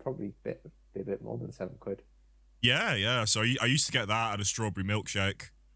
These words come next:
Speaker 2: and
Speaker 1: Nice.
Speaker 2: um, yeah, I, I only, I think the most I ever ate of it was, like, half of it. But yeah, it was,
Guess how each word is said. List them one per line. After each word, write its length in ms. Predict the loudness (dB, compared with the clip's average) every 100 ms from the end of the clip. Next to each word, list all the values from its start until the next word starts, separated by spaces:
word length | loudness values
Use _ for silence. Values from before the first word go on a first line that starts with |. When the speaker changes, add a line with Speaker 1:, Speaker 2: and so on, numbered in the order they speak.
| -20 -20 -20 -20 _ -4
Speaker 2:
and 200 | 0 0
Speaker 1:
Nice. 120 | 2
Speaker 2:
um, 540 | 2 4 4 0 -2 -6 _ -20 -2
yeah, 400 | 2 4 4 2
I, 240 | 2 2 2
I 240 | 2 4
only, 300 | 4 4 2
I 80 | 2
think 200 | 0 0
the 60 | 2
most 300 | 2 2 2
I 80 |
ever 240 | 2 2 2
ate 140 | 2
of 120 | 0 -2
it 120 | -4
was, 140 | -4
like, 260 | -2 -2 -2 -8 -20 -20 -20 -20 _ -20 -20 -12 -12 -6
half 360 | 0 2 0 0
of 100 | 2
it. 220 | 2 2 -8 -20 -20 -8
But 120 | 2
yeah, 220 | 4 6 4
it 80 | 2
was, 140 | -4